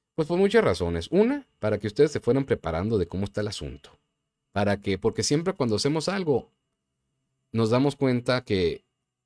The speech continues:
si nos dieran la oportunidad de hacerlo una segunda vez, lo íbamos a hacer mejor, porque íbamos a aprender de lo que nos faltó y de lo que hicimos y íbamos, íbamos a ver qué podíamos mejorar.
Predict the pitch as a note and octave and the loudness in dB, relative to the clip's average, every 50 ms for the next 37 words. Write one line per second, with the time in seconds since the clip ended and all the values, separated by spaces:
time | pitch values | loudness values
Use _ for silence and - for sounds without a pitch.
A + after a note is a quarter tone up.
0 | _ _ _ _ _ _ _ _ _ _ _ - - - A2+ A2 G#2+ G#2 G#2+ B2 | _ _ _ _ _ _ _ _ _ _ _ -8 -4 0 0 2 2 2 2 2
1 | C#3 D3 C3 - G2 F2 - F#2 F#2+ G#2+ A#2 A#2 - A#2+ A2+ B2 B2+ B2 - - | 2 2 0 -2 -4 -6 -2 -2 0 0 0 0 0 0 0 0 0 -2 -2 -2
2 | F#2 G2 G#2+ A2+ A#2+ A#2+ C#3 D3 D3 D3 - E2+ E2+ E2+ E2+ E2+ F2+ F2+ E2 - | -2 -2 0 0 2 2 2 0 0 -2 -4 -2 0 0 0 0 0 -2 -4 -6
3 | D#2 D2 - D2+ D2 D#2 D2+ - - F#2+ G2+ G2+ - E2 - - E2+ E2+ F2+ F#2 | -8 -6 -6 -6 -6 -8 -8 -8 -8 -8 -8 -8 -10 -14 -10 -6 -6 -4 -4 -4
4 | F2+ - D#2+ - - C#2+ C#2+ C#2+ D2 D#2 D#2+ D#2+ F2 E2+ F#2 F#2+ G2 G#2 A2 A2 | -4 -6 -8 -8 -8 -8 -8 -6 -6 -6 -6 -6 -6 -4 -2 2 2 4 4 4
5 | A2 A2+ A2 G#2+ G#2+ G#2 - - G#2 G#2 G#2+ - - G#2+ G#2+ G2+ - - G#2+ G#2 | 2 0 0 0 0 0 0 -2 -2 -2 -2 -2 -2 -4 -4 -4 -4 -2 0 0
6 | G#2 G2+ F#2+ F2+ F2 F2 E2+ - F#2+ F#2 - G#2 G2+ G#2 A2 G#2 - F2+ F2 E2+ | 2 2 0 0 0 -2 -2 -4 -6 -8 -4 -4 -4 -4 -4 -4 -2 -2 0 0
7 | F2 F2 E2+ D#2 D2+ - - - E2 E2 D#2+ E2+ F2 - - C#2+ C#2 C#2 - - | 0 -2 -2 -4 -6 -8 -8 -8 -8 -6 -4 -6 -6 -6 -6 -6 -8 -8 -8 -12
8 | D2+ - C#2+ C#2+ C#2+ C#2+ D2 D2+ D#2 D2+ D#2 D#2 - - F#2+ A2 G#2+ - - | -10 -8 -6 -4 -4 -4 -4 -4 -4 -4 -6 -6 -6 -4 -4 -4 -4 -6 -10